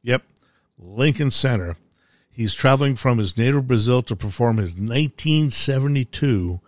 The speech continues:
seminal self-titled debut album in its entirety. Now, this has been sampled by M F Doom, Ludacris, Common, Little Brother, Action Bronson, Currency,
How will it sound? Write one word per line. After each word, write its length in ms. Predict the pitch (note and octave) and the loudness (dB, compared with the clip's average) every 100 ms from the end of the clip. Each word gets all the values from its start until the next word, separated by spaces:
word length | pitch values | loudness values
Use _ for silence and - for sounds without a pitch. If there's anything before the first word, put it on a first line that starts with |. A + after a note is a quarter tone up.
| _ _ _ _ _ | _ _ _ _ _
seminal 800 | - - C3 C#3 D3 C#3+ D3 | -6 0 2 4 4 4 0
self-titled 800 | - - C3 C3+ - C3+ C3+ C3 | -2 0 2 0 -2 0 2 0
debut 400 | A2+ A#2+ B2+ A#2 | 2 0 2 2
album 360 | G#2 G#2 G#2+ A2 - | 2 0 -2 -4 -2
in 160 | B2+ | 0
its 220 | B2+ A2+ | 0 -2
entirety. 880 | - G#2 G2+ - A2+ B2 A#2+ F2+ D2 - _ _ _ _ _ _ - | -2 0 0 -4 -2 0 0 -4 -10 -18 _ _ _ _ _ _ -4
Now, 140 | A#2 | 2
this 100 | D3 | 2
has 120 | C3+ | 2
been 200 | B2 C3 | 2 0
sampled 420 | - C#3 C3 C#3 | 2 0 2 0
by 200 | A2 G2 G#2+ | 0 -2 -2
M 180 | B2 C3 | 0 2
F 240 | C3+ - | 2 0
Doom, 360 | - B2+ G#2+ F2+ | 0 2 2 2
Ludacris, 640 | A2+ C3 B2 - F#2 - | 2 2 0 -2 -4 -4
Common, 380 | - A#2+ B2+ A2 | -4 0 0 0
Little 360 | E2+ A2+ C3+ C3 | -2 2 4 4
Brother, 380 | A2+ G#2+ F#2 - | 2 -2 -2 -4
Action 420 | A2 A#2 - B2 | 0 0 0 -2
Bronson, 480 | A2 A2 A2 F2+ E2+ | -2 -2 -2 -8 -8
Currency, 640 | - B2+ B2+ - F2 E2 | -2 0 0 -2 -8 -12